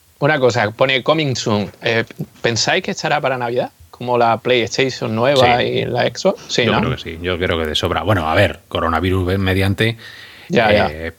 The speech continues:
Speaker 2: pero vamos, yo creo que en el mundo normal, eh, fuera de esto, yo creo que sí. De hecho, estaría bien que estuviera y sería el momento de plantar
Speaker 1: Mm.
Speaker 2: cara a Oculus. Pero
Speaker 1: Pues sí. Los monopolios no son buenos.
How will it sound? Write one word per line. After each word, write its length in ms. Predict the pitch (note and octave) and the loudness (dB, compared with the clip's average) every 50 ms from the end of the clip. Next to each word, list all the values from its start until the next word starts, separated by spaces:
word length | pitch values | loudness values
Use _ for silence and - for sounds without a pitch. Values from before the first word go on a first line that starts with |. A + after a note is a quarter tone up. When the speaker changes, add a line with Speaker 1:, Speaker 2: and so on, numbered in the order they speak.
| _ - | _ -4
Speaker 2:
pero 180 | - E2 E2 | 0 0 2
vamos, 340 | D#2+ F2 G2 G2 F#2 E2+ - | 2 2 2 2 2 2 2
yo 220 | - F2+ F2 - - _ | 0 0 0 -2 -6 _
creo 280 | - A2 G2+ G2+ G2+ G2 | -4 0 0 2 0 0
que 420 | G2 G2 F2+ F2+ F2 F2 E2+ F2+ | 2 0 2 2 2 2 0 0
en 160 | - F#2 F2+ F#2 | 0 -2 -2 0
el 100 | F#2 F#2 | 0 2
mundo 640 | G#2+ A#2 A2+ A#2 A#2+ A#2 A#2 A#2 A#2 A#2 A2+ A2+ A2 | 4 4 6 4 4 4 2 2 2 2 2 2 4
normal, 520 | G#2+ A2 A2+ G#2+ G2 A#2 B2 C3 D3 F3 G3 - - _ _ _ - _ _ - | 4 2 2 2 2 0 0 0 -2 -4 -8 -12 -18 _ _ _ -20 _ _ -4
eh, 260 | - A2 G2 F#2 F#2 | -2 0 2 2 0
fuera 280 | - - - G2+ G2 G2 | 0 -2 -2 0 0 2
de 100 | G2+ A2+ | 2 0
esto, 340 | A2 - - D3 D3 G3 - - - - - - - - _ _ | 0 0 0 0 0 -2 -4 -12 -20 -20 -20 -20 -20 -20 _ _
yo 120 | - F#2+ F2 | -4 -2 0
creo 120 | F#2+ G#2+ | 2 2
que 80 | G#2 G#2 | 0 0
sí. 220 | - F2 F2+ - - - _ _ _ _ | -2 -4 -6 -8 -14 -20 _ _ _ _
De 100 | - F2 | -2 -2
hecho, 120 | F2+ - G#2 | 0 0 0
estaría 340 | - - G#2+ G2+ G#2+ G#2+ | 0 2 2 4 4 4
bien 220 | G2 G2+ G#2 G2+ F#2+ | 4 4 2 2 2
que 80 | - | 0
estuviera 520 | - - - F#2+ D#2 F2 F#2 F2+ E2+ - - _ | -4 -4 -6 -4 -2 0 0 -2 -2 -4 -10 _
y 320 | - A2 G#2 E2+ F2 F2 | -8 -6 -6 -4 -4 -4
sería 420 | E2+ - - - F#2 F2 F#2+ G2 G2+ | -2 -2 0 0 0 2 2 2 2
el 100 | G#2 G2 | 2 2
momento 500 | F#2 F2+ E2 F2+ F#2+ E2+ D#2 - - - _ _ - - - - - - - - - - - - - _ - | 2 2 0 0 0 0 -2 -4 -8 -12 _ _ -20 -20 -20 -20 -20 -20 -20 -20 -20 -20 -20 -20 -20 _ -4
de 160 | - E2 D#2 | -4 -2 -2
plantar 340 | - F#2 - F#2+ B2+ - G#2+ | -2 -2 -2 0 0 0 0
Speaker 1:
Mm. 20 | |
Speaker 2:
cara 240 | - - E2 D2+ D2+ | 0 -2 0 0 0
a 60 | D#2 | 0
Oculus. 440 | E2+ E2+ F2 D#2+ D2+ C#2+ - - - - - _ _ _ - _ - - - - _ _ _ _ _ _ | -2 -2 -4 -6 -6 -8 -12 -16 -18 -20 -20 _ _ _ -20 _ -20 -20 -20 -20 _ _ _ _ _ _
Pero 140 | - - - | -6 0 2
Speaker 1:
Pues 140 | C#3+ - - | 2 2 2
sí. 280 | - - A#2 G#2 G#2 - _ _ - - - - - - - - - - - - - - - - - A#2+ A2 | 2 0 0 -2 -4 -8 _ _ -20 -18 -16 -16 -16 -16 -20 -18 -18 -18 -18 -18 -20 -20 -20 -18 -14 -6 -2
Los 140 | - C3 B2+ | 0 2 2
monopolios 520 | B2 B2 A#2+ A#2 G#2 C3 C3 B2+ C3 C3+ | 2 2 2 4 4 4 4 4 4 2
no 100 | C3+ B2+ | 0 -2
son 180 | A#2 C3 A2 G2 | -2 -2 -4 0
buenos. 320 | G#2 G#2+ G#2 G2+ F#2+ F#2+ | 0 0 0 0 -4 -10